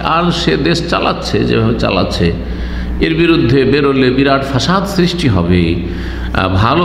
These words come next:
কিছু হবে না, ধৈর্য ধরতে বলেছেন। এই ক্ষেত্রে ওসাইদ বিন হুদায়র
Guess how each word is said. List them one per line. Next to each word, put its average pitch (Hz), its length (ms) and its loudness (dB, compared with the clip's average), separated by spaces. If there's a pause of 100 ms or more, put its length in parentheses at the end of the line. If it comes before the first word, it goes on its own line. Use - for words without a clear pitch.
কিছু 170 180 0 (100)
হবে 101 200 -2 (100)
না, 90 80 2 (920)
ধৈর্য 156 220 2 (120)
ধরতে 127 200 0
বলেছেন। 95 400 0 (300)
এই 185 140 0
ক্ষেত্রে 196 360 0 (580)
ওসাইদ 151 480 2
বিন 214 180 2
হুদায়র 151 260 0